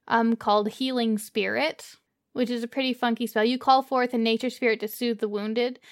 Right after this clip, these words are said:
The intangible spirit appears in space that's five foot cube you can see within range.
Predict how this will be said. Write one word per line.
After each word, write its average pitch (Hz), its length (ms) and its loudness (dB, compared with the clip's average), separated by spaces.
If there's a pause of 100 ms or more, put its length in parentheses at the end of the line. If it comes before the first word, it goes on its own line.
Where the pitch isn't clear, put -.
(140)
The 233 180 2
intangible 294 640 0
spirit 226 300 0
appears 220 340 -2
in 226 120 -6
space 202 260 -4
that's 208 240 -10
five 233 300 2
foot 233 180 -4
cube 226 240 -4
you 208 100 -8
can 214 140 -2
see 214 180 -4
within 208 300 -6
range. 269 560 -4